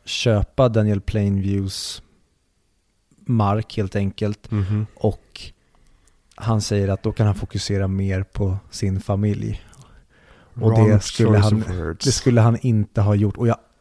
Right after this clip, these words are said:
Speaker 1: älskar vad Daniel läser in i det han säger. För det är verkligen inte det han säger som han sen tolkar att han säger.
Speaker 2: Nej.
Speaker 1: Och hur allting bara,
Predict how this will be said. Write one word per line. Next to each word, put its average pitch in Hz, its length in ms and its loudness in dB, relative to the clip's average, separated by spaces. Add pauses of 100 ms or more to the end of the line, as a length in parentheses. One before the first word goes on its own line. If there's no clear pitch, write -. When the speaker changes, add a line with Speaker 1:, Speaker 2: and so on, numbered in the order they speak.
Speaker 1:
älskar 110 840 2 (340)
vad 98 500 2 (480)
Daniel 104 520 2
läser 98 440 -2
in 107 220 0
i 98 60 -4
det 101 100 -4
han 98 140 0
säger. 104 380 0
För - 120 -8
det 107 60 2
är 101 40 0
verkligen 110 500 0
inte 104 200 -4
det 101 200 -2
han 98 240 -2
säger 104 500 0
som 98 240 -6
han 104 320 -2
sen 101 260 -6
tolkar 110 420 -4
att 113 140 -2
han 107 100 -2
säger. 113 340 -4
Speaker 2:
Nej. 92 260 -2 (1040)
Speaker 1:
Och 110 120 2
hur 110 180 6
allting 104 440 0
bara, 98 320 2